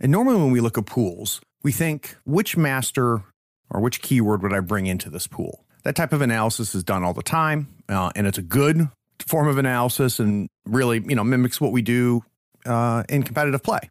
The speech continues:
I'm going to force them to go backwards or to look at it from a different angle,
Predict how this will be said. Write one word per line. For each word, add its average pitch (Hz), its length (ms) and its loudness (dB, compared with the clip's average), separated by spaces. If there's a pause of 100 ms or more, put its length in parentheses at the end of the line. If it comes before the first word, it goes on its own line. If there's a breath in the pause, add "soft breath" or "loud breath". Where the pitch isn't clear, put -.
(180)
I'm 196 160 0
going 233 240 2
to 180 140 2
force 190 520 0
them 110 500 2 (180)
to 135 100 -2
go 127 120 2
backwards - 680 -6 (500)
or 160 100 2
to 156 80 4
look 185 180 0
at 180 100 2
it 151 40 0
from 143 180 0
a 117 60 0
different 101 360 -2
angle, 69 320 -8